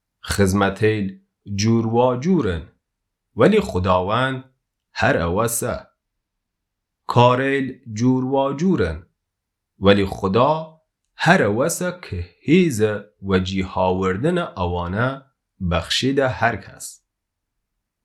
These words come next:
خەڵاتیە ڕووحە خودا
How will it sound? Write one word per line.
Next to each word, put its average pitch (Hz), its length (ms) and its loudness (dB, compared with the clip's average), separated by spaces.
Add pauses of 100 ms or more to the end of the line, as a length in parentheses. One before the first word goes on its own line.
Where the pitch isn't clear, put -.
(880)
خەڵاتیە 170 640 2
ڕووحە 165 360 -2
خودا 107 480 0